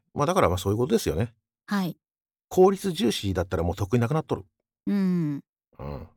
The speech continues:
Speaker 1: と思うんだけど、実際はラジオ局もなくなってないし、
Speaker 2: うん。
Speaker 1: こういうコミュニティラジオ局っていうのも絶対、むしろ増えてたりするわけじゃないですか。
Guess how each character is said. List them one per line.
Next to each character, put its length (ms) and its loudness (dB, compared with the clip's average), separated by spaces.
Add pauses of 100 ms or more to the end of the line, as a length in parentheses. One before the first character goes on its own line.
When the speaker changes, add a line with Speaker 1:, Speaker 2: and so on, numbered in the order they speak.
Speaker 1:
と 100 -6
思 180 0
う 20 2
ん 40 0
だ 100 0
け 80 2
ど、 280 4 (300)
実 140 -4
際 180 2
は 120 4
ラ 120 4
ジ 80 0
オ 80 2
局 200 -4
も 80 2
な 100 -2
く 60 -8
な 100 0
っ 20 -6
て 80 -4
な 140 0
い 60 -2
し、 540 0 (220)
Speaker 2:
う 100 -4
ん。 460 -2 (160)
Speaker 1:
こ 100 6
う 60 6
い 180 4
う 60 -4 (180)
コ 180 4
ミ 120 8
ュ 40 8
ニ 100 6
テ 140 -2
ィ 40 2
ラ 120 2
ジ 120 -2
オ 40 0
局 220 -2
っ 20 -4
て 140 -6
い 20 0
う 40 -2
の 60 -2
も 120 -6
絶 220 -12
対、 380 -4 (760)
む 80 0
し 80 2
ろ 80 6
増 120 6
え 40 6
て 80 2
た 100 2
り 60 -4
す 100 -10
る 60 -4
わ 60 0
け 60 -8
じ 80 -10
ゃ 20 -10
な 60 -12
い 20 -16
で 60 -20
す 40 -20
か。 160 -20